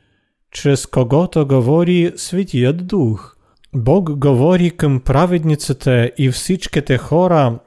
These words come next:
чрез Неговите слуги и чрез своята църква. Ето защо трябва да вярваме, че учението на Господната църква наистина се базира на Божието Слово.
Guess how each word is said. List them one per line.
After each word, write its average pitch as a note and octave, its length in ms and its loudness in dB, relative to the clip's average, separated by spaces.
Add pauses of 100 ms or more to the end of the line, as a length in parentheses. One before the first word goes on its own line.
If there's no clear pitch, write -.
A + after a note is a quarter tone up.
(100)
чрез B2+ 380 0
Неговите D#3 600 0
слуги E3+ 640 -2 (200)
и F3 80 0
чрез G#3 300 -4
своята A#2+ 640 -2
църква. A2 760 -6 (480)
Ето D#3+ 260 0
защо B2+ 500 0
трябва D3+ 460 0
да B2 120 0
вярваме, C3+ 720 0 (380)
че - 140 -2
учението D#3+ 880 2
на C3 120 2
Господната D3 800 0
църква E3 580 -2
наистина D3 640 0
се - 160 -2
базира B2 500 0
на D#3+ 140 0
Божието C3+ 600 -2
Слово. G#2 680 -2